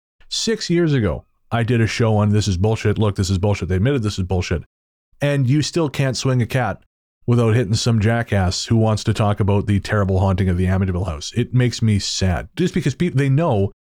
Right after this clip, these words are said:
there's S E O there. They know that people will click it because they recognize the name, and they just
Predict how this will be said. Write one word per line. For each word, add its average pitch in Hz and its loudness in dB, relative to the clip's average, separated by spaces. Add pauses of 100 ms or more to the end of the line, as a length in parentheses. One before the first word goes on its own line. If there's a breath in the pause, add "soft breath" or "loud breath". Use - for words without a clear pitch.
(200)
there's 120 2
S 127 0
E 117 2
O 127 2
there. 80 -2
They 90 0
know 123 4
that 113 0
people 113 2
will 101 2
click 208 -2
it 101 0 (640)
because 113 0
they 117 2
recognize 104 2
the 98 0
name, 98 0
and 101 2
they 101 4
just 95 -2